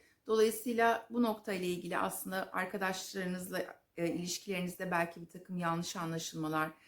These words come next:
yaşamış olabilirsiniz. Ya da belki gelecekten, e, gelecekle ilgili hedeflerinizi tekrar revize ettiğiniz bir dönem olmuş olabilir sizin için.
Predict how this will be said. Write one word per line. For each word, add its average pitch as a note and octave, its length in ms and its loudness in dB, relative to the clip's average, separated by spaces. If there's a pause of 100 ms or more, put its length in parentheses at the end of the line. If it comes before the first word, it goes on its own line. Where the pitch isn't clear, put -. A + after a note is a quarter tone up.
(180)
yaşamış F3+ 460 -2
olabilirsiniz. D#3+ 800 0 (280)
Ya A3 100 -2
da A3 120 8
belki G#3+ 520 4
gelecekten, G3+ 720 2 (120)
e, D#3+ 520 2 (520)
gelecekle G3 520 0
ilgili F#3 300 0
hedeflerinizi F#3 640 -4
tekrar F#3+ 400 -2
revize F3+ 320 2
ettiğiniz E3 460 -2
bir D#3 100 -8
dönem D#3+ 280 0
olmuş D#3 300 -4
olabilir D#3 360 0
sizin D#3 380 -2
için. D#3 280 -6